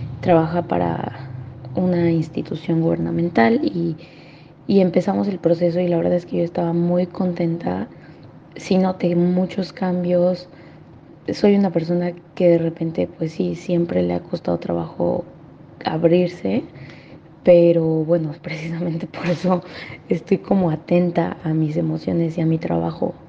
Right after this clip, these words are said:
interno. Entonces empecé a tomar terapia con esta psicóloga y te repito, todo iba bastante bien.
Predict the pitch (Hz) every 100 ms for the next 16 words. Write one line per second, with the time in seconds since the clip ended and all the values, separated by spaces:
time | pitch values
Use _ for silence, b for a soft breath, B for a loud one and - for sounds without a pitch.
0 | - - - - 180 170 175 175 165 170
1 | 240 B B B B B B B - -
2 | 185 185 190 185 196 196 185 - - -
3 | 185 175 175 175 - 185 180 180 180 170
4 | 170 170 - - - - - 175 165 165
5 | 170 175 165 165 185 - - 202 196 90
6 | 175 185 98 85 117 - - - - 170
7 | 170 165 170 185 175 - 185 180 180 175
8 | 170 165 165 175 165 190 202 202 190